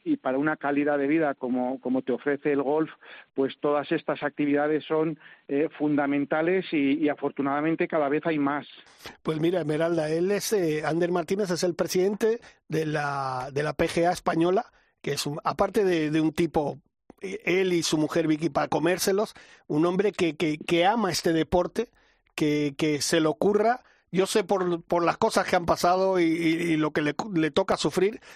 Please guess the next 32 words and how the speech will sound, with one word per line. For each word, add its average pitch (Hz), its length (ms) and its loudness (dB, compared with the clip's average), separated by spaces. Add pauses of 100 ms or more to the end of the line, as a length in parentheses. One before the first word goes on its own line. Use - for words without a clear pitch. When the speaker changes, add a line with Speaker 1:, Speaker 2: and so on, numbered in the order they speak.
(160)
Speaker 2:
pero 170 160 2
él 190 100 2
siempre 214 500 0 (300)
luego 170 260 2
esboza 175 280 2
una 180 140 2
sonrisa 175 420 0
porque 160 240 -2
consigue 214 640 0 (420)
llegar 170 340 2
a 208 60 0
las 180 160 2
metas 202 320 0
que 196 100 -2
él 185 120 0
quiere. 165 260 -2
Por 151 160 -4
ejemplo, 190 640 -2
eh, 180 380 0
estos 185 320 0
últimos 196 400 0
años 185 160 0
de 170 40 0
la 180 100 -2
P 185 100 -4
G 180 140 0
A 175 40 0
ha - 20 -2
sido 175 260 2
muy 175 140 2
duro, 190 260 2
pero 254 340 2